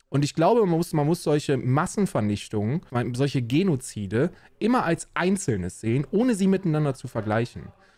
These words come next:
Es ist kein Vergleich. Egal, wie viele Menschen daran gestorben sind, egal, wie grausam das passiert ist, es ist immer alleinstehend und sollte nicht verglichen werden. Der Holocaust war nicht schlimmer, schrecklicher, besser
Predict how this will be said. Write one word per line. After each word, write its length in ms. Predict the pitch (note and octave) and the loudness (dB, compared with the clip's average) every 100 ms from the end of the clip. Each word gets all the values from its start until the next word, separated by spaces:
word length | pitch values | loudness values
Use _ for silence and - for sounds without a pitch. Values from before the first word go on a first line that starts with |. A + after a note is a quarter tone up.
| _ _ | _ _
Es 180 | - D3 | -6 -4
ist 200 | - A#3+ | -2 -2
kein 200 | - D#3 | 0 0
Vergleich. 500 | - A#2+ G2+ C2+ D2+ | 0 -2 -2 -6 -6
Egal, 340 | E3 D#3 G#3+ C#4 | -4 0 0 0
wie 80 | G#3 | -2
viele 220 | G#3+ F3 | 0 2
Menschen 400 | D3+ D3+ - A#2+ | 2 0 0 0
daran 260 | G#2+ G2+ | 0 0
gestorben 500 | G2 - G#2+ G2+ F#2+ | -4 -4 0 0 0
sind, 180 | D#2+ F#2+ | -6 -4
egal, 360 | D#3+ F3+ B3 G#3 | -2 0 0 0
wie 100 | C#3 | -2
grausam 500 | A#2+ C3 D3+ A#2+ G#2 | 0 2 2 2 0
das 140 | F#2+ | -2
passiert 440 | - G#2+ - B2 - | -4 -8 -2 -2 -2
ist, 280 | - - - | -14 -18 -8
es 180 | B2+ D3 | -6 -4
ist 240 | D3+ - | -8 -4
immer 340 | G3+ C4 C4 | -2 0 -2
alleinstehend 800 | E3+ E3+ A#3+ D#4+ - - G#2 G2 | 0 0 0 -4 -6 -2 -2 0
und 100 | B2+ | 0
sollte 320 | B2 D#3+ F#3 | 2 2 2
nicht 140 | F#3 G#3+ | 0 0
verglichen 460 | G3 E3 G#3+ C#3 | -2 -2 -2 -2
werden. 360 | F#2+ F#2+ - F#2 - _ - _ _ | -4 -6 -10 -14 -20 _ -20 _ _
Der 160 | - C#3+ | -2 2
Holocaust 600 | A#3 D4 - F3+ E3 C3+ | 2 0 0 0 0 -2
war 200 | D3+ G#3 | 0 2
nicht 260 | F3+ - - | 2 0 -6
schlimmer, 720 | - - C#3 E3+ F#3+ E3 D3 | -10 0 2 4 2 2 0
schrecklicher, 800 | - C3 E3 F3 D#3 - C#3 C3+ | -2 -2 -2 -2 -2 0 0 0
besser 800 | A2+ C#3 - E3+ D3+ D3 D3 | 0 -2 0 2 4 4 2